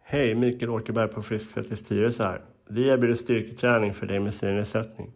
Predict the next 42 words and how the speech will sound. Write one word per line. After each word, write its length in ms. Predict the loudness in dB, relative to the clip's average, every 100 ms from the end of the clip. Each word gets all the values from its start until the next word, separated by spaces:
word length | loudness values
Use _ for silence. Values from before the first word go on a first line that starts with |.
| _ -20 -20 -20 _
Vi 140 | 2 4
har 80 |
träning 560 | 4 4 4 6 4 4
varje 260 | 6 6 6
vecka 400 | 4 0 -2 -2
på 380 | 0 -4 -2
onsdagar 580 | -2 -2 -2 -2 2 4
nitton 340 | 4 0 -4 -8
till 80 |
tjugo. 500 | -8 -2 0 2 2 0 -14 -20 -20 -20 _ _ _ _
På 100 | 0
måndagar 520 | 4 6 6 6 6
fjorton 320 | 4 2 0
till 100 | -2
femton 460 | 0 2 2 0 0
har 100 | 0
vi 80 | -2
träning 360 | -2 -2 0
för 120 | -2 -2
äldre, 480 | 0 2 0 -2
även 360 | -6 -4 -2 -2
det 140 | 2
anpassat 540 | 2 0 -4 -8 -10 -12
för 100 | -8
dig 160 | -4
med 140 | -4 -4
synnedsättning. 840 | -4 -6 -4 -6 -8 -10 -14 -16 -20 _ _ _ _ _ _ -16
Lördagen 460 | -2 4 6 6 6
den 120 | 4
fjortonde 520 | 4 2 4 4 2
oktober 680 | 0 0 0 4 6 4 2 -6
erbjuder 340 | -2 0 2 2
vi 100 | 2
en 100 | 0
prova 220 | -2 -4
på-dag. 560 | 0 0 2 2 0 -2 -18 _
Där 220 | -2 0
kommer 200 | 2 2
vi 200 | 4 2
prova 240 | 2 2 2
på 280 | 2 2
både 520 | 2 2 2 4 2